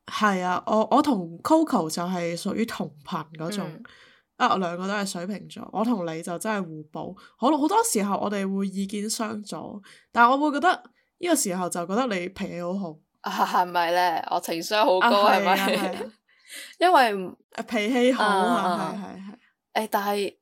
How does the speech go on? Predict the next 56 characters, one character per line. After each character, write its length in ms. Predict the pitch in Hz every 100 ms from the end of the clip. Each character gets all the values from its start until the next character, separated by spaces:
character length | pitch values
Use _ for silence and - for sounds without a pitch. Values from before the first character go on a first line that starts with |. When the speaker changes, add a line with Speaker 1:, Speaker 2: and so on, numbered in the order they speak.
| _
Speaker 2:
脾 180 | - 175
氣 120 | 196
好 160 | 214 190
呢 200 | 233 254
一 60 | 233
樣 140 | 175
嘢， 240 | 156 160 165
我 40 |
又 300 | 165 156 190
想 160 | - 185
講 200 | - 160
話， 140 | 165 160
其 100 | 151
實 120 | 160
好 100 | 175
似 160 | - 170
都 120 | 185
唔 40 |
係 160 | 160 165
一 40 |
件 160 | 165 160
咩 180 | 170 156
好 180 | 147 160
事。 280 | - - - - - _ _ _ _ _ -
Speaker 1:
吃 240 | - 208
虧。 200 | 196 196 202
<laughs> 1080 | 294 349 339 330 262 262 311 339 302 - -
Speaker 2:
對， 400 | 175 156 170 208
但 120 | 220
係 140 | 220 220
主 240 | - 240
要 300 | 349 254 180
我 60 | 175
想 200 | 175 190
講 200 | 208 175
話， 140 | 175 165
你 140 | 160 160
真 160 | 202 220
係 100 | 175
冇 200 | 156 -
激 100 | -
嬲 200 | 185 180
到 160 | 165 165
我 180 | 151
一 80 | 160
個 140 | 170 160
咩 160 | 165
嘢 160 | 156 147 -
點 320 | 147 143 151
啦。 140 | 139 _ - -
即 80 |
係 160 | 330 226
有 60 | 185
時 160 | -
候 200 | 151 156
有， 100 | 156